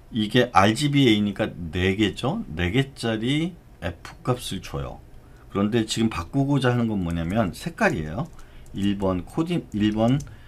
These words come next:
이거죠. 어트리뷰트 포인터 일 번, 사 번 되어 있었던 이거를, 이걸, 어, 요 일 번 어트리뷰트를 바꾸어서 뭘로 바꾸고 싶으냐면 영점영,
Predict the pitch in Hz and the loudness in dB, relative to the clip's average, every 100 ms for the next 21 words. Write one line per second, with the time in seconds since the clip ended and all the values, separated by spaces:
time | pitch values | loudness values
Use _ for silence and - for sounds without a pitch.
0 | - - - - - - 127 104 107 - | -20 -20 -20 -20 -20 -8 -2 4 4 4
1 | 113 143 - 101 - 139 131 123 117 - | 0 0 -2 -4 0 0 0 -2 -6 -4
2 | 165 160 135 113 110 131 127 127 117 110 | -4 -2 -2 0 2 4 2 2 -2 -2
3 | 95 - 101 107 110 110 - 101 110 92 | -4 -2 0 0 -4 -12 -14 -8 -6 -6
4 | - 110 110 101 113 98 - - - - | -4 -2 -2 0 0 0 -2 -12 -20 -18
5 | - - - - - - - 110 123 117 | -20 -20 -20 -20 -20 -8 0 4 6 6
6 | 113 - - 110 98 95 92 95 - - | 0 -8 -10 -4 -2 -2 -2 -6 -10 -20
7 | - - - - 117 127 143 - - - | -20 -20 -20 -6 6 8 6 2 -12 0
8 | 120 131 160 165 160 151 139 117 - 104 | 6 8 8 8 10 10 8 4 0 -2
9 | 113 - 135 117 110 - 107 120 127 - | -2 -2 0 0 -2 -4 -4 0 0 -2
10 | - - 131 117 117 117 95 - - - | -8 -4 2 2 2 0 0 -6 -20 -14
11 | 107 95 123 151 143 117 - 113 110 - | -2 4 6 6 4 2 0 -6 -6 -8
12 | 98 90 95 104 85 - - - - 87 | -4 -2 -2 -2 -4 -8 -20 -20 -10 -2
13 | 101 107 113 101 90 98 156 233 | -2 -2 0 0 2 2 2 0